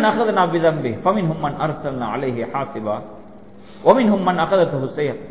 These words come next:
அவங்கள சிலர்களுக்கு பயங்கர புயலை கொண்டு அழிச்சோம், பயங்கரமான சத்தத்தை கொண்டு அழிச்சோம், பெரும் பெரும் குகைகளுக்குள்ள வாழ்ந்து கொண்டிருந்தாங்க. جَابُوا الصَّخْرَ بِالْوَادِ. மலைகளை அப்படி கொடைஞ்சு, விரலால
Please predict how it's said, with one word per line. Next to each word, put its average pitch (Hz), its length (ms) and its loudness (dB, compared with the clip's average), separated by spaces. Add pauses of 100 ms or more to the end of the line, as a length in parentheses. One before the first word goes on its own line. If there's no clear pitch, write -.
(100)
அவங்கள 214 240 6
சிலர்களுக்கு 214 460 2
பயங்கர 214 420 2
புயலை 220 600 2
கொண்டு 170 200 2
அழிச்சோம், 120 420 -4 (1080)
பயங்கரமான 240 680 6
சத்தத்தை 208 640 4
கொண்டு 220 200 2
அழிச்சோம், 143 480 0 (720)
பெரும் 208 280 2
பெரும் 180 280 2
குகைகளுக்குள்ள 185 720 0
வாழ்ந்து 165 260 0
கொண்டிருந்தாங்க. 139 500 -4 (120)
جَابُوا 175 320 2
الصَّخْرَ 131 440 -6
بِالْوَادِ. 120 480 -2 (1160)
மலைகளை 196 600 6
அப்படி 185 160 0
கொடைஞ்சு, 185 540 0
விரலால 208 540 4